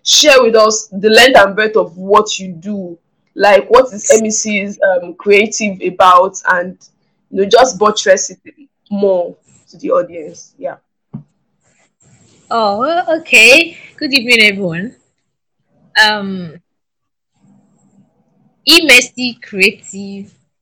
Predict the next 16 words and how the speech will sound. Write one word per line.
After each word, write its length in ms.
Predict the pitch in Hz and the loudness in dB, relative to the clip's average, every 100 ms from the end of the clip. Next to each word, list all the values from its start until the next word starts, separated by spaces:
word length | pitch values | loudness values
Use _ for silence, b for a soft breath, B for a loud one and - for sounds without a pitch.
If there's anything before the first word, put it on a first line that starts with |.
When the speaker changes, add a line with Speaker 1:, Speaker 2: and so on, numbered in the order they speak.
| - | -16
Speaker 2:
Company, 720 | 190 196 175 160 170 208 - _ _ _ _ _ _ _ _ _ _ _ | -10 -10 -10 -10 -8 -10 -12 _ _ _ _ _ _ _ _ _ _ _
we 220 | 196 202 180 | -8 -6 0
deal 280 | 240 240 | 0 2
with 260 | 185 170 170 _ _ _ | 0 -2 -4 _ _ _
three 220 | 196 202 202 | -6 -4 -4
things. 440 | 175 156 147 - _ _ _ _ _ _ _ _ | -8 -8 -10 -16 _ _ _ _ _ _ _ _
We 140 | 170 | -10
deal 160 | 185 240 | -6 -4
with 180 | 190 175 | -6 -8
food, 480 | - 240 302 349 - _ _ _ _ _ _ _ _ _ _ _ | -8 0 2 2 -2 _ _ _ _ _ _ _ _ _ _ _
female, 800 | _ _ 254 240 233 226 277 339 _ _ _ _ _ - | _ _ 0 2 2 2 0 -2 _ _ _ _ _ -12
as 140 | 180 | -10
in 60 | 170 | -10
females, 580 | 175 208 185 165 220 - _ _ _ _ _ - | -8 -6 -6 -6 -14 -20 _ _ _ _ _ 0
and 480 | 185 180 175 175 170 | 2 4 0 -4 -10
family. 580 | - 202 196 180 170 | -6 -2 0 -2 -6